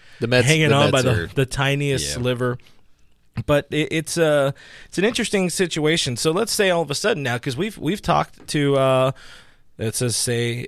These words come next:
Speaker 2: uh, hey, say hi to Michael." I will
Speaker 1: Hi,
Speaker 2: not.
Speaker 1: Michael.
Speaker 2: I will
Speaker 1: Oh,
Speaker 2: not.
Speaker 1: shoot,
Speaker 2: I
Speaker 1: I did.
Speaker 2: won't.
Speaker 1: Dang,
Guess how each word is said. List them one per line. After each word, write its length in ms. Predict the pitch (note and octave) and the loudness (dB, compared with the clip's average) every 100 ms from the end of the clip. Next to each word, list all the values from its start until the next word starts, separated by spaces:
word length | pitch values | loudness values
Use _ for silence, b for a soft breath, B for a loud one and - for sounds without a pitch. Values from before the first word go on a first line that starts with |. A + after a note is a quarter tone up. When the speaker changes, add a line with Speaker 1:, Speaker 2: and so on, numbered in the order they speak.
| - | -10
Speaker 2:
uh, 280 | A2 G2+ - | -8 -8 -6
hey, 280 | - C3 B2+ | -2 -2 -2
say 240 | - B2 | -2 -2
hi 260 | A#2 A#2+ A#2 | -2 -4 -6
to 160 | - | -6
Michael." 460 | A2 G#2+ G#2 G2+ G#2 - | -6 -6 -6 -10 -12 -12
I 100 | - | -6
will 60 | G#2+ | -2
Speaker 1:
Hi, 60 | A#2 | -2
Speaker 2:
not. 140 | G#2+ | -2
Speaker 1:
Michael. 440 | A#2 - - B2 - | -4 -4 -6 -6 -6
Speaker 2:
I 80 | A2+ | -4
will 120 | F2+ | -2
Speaker 1:
Oh, 40 | |
Speaker 2:
not. 140 | G2 F#2 | -2 -4
Speaker 1:
shoot, 40 | - | -4
Speaker 2:
I 100 | G2+ | -2
Speaker 1:
I 20 | |
did. 80 | F#2 | -2
Speaker 2:
won't. 300 | F#2+ C#2+ - | -4 -6 -10
Speaker 1:
Dang, 240 | D#2 D2 | -8 -8